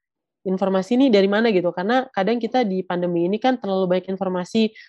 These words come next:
entah dari WhatsApp, entah itu dari H P juga kita, eee, searching, entah dari,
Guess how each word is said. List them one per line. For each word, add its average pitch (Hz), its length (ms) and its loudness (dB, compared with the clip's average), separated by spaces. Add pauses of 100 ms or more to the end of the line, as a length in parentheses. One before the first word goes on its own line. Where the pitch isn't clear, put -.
(480)
entah 180 180 -2
dari 160 160 2
WhatsApp, 190 640 2
entah 175 180 -6
itu 165 300 -4
dari 175 640 2 (260)
H - 60 -4 (100)
P 185 160 2
juga 214 400 4
kita, 165 560 0
eee, 165 240 -6
searching, 196 480 0 (140)
entah 180 240 -4
dari, 185 400 0